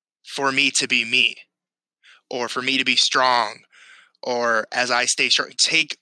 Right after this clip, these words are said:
full responsibility, put it in first person, you,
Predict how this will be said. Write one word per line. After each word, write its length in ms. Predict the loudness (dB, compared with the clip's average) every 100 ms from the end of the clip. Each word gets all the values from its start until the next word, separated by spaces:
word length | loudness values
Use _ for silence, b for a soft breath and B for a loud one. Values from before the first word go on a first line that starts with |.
| -14
full 340 | -10 -6 -4
responsibility, 720 | 0 0 0 -2 -4 -4 -4
put 260 | -6 -4 0
it 120 | 0
in 280 | 0 -2 -2 -10 B B
first 380 | -2 0 2 0
person, 520 | 0 2 2 0 -4 _ -14
you, 640 | -2 2 2 0 -4